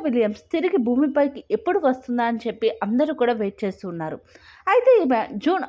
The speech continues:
ఆరవ తేదీన తిరిగి రావాల్సి ఉంది. అయితే కొన్ని టెక్నికల్ ఇష్యూస్ కారణంగా ఆమె యొక్క జర్నీ అనేది వాయిదా వేసి, వాయిదా అయితే పడింది. అయితే సునీత విలియమ్స్ గురించి అంతర్జాతీయ అంతరిక్ష కేంద్రం ఐఎస్ఎస్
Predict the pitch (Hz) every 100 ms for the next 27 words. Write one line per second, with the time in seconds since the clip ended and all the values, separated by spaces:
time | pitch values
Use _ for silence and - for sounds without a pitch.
0 | - 247 330 349 277 226 220 180 175 254
1 | 330 330 370 247 208 - 233 208 165 -
2 | _ 254 294 254 202 - - - - _
3 | 392 392 311 - 302 302 349 466 311 254
4 | 311 302 - 214 196 214 233 339 - -
5 | 269 302 240 214 - 247 240 196 180 180
6 | 214 214 294 277 254 262 427 240 190 185
7 | 175 165 165 - - 226 240 269 277 240
8 | 294 294 196 165 156 - 453 480 - 190
9 | 240 - - _ - 339 403 403 494 370
10 | 285 269 240 - 233 262 240 - - 226
11 | 254 392 311 311 269 - - 226 262 262
12 | 269 254 208 170 151 - - 294 427 -
13 | 269 262